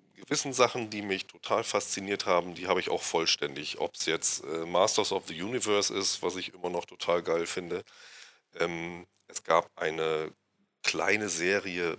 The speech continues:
Batman, da gibt's nur neun Folgen, da hatte mein Bruder früher zwei von, die habe ich mir alle geholt. Dann gibt es zu den Filmen von Nightmare on Elm Street, ähm, Freddy Krüger, da gibt es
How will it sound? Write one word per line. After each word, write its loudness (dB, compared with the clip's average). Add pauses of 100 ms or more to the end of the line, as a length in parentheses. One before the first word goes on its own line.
(140)
Batman, 0
da -2
gibt's -6
nur -4
neun 0
Folgen, 0
da -4
hatte -8
mein -4
Bruder -16
früher -10
zwei 0
von, -6
die -8
habe -6
ich -10
mir -4
alle -4
geholt. -6 (480)
Dann -4
gibt -20
es -4
zu -4
den -4
Filmen -4
von 2
Nightmare 0
on -2
Elm 0
Street, -2
ähm, -2
Freddy -2
Krüger, -2
da -2
gibt -10
es -2